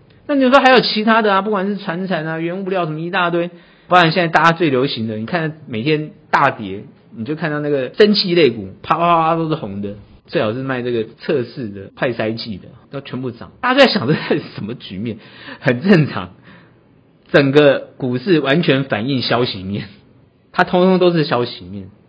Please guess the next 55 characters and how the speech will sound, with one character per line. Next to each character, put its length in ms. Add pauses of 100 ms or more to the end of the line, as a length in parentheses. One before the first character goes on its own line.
(540)
所 140
以 40
那 120
个 120
想 140
要 100
扎 220
扎 300
实 100
实 120
做 140
投 180
资 160
的 140
人， 200
那 140
真 100
的 80
不 100
知 60
道 80
该 140
怎 120
么 160
办。 220 (140)
其 160
实 100
你 80
根 160
本 160
不 80
用 220
慌， 260 (840)
你 100
根 220
本 120
不 120
用 180
慌。 240 (340)
如 120
果 80
你 100
真 160
的 80
是 80
做 220
投 240
资 180
的， 100
你 120
真 100
的 80
不 100
用 200
慌。 260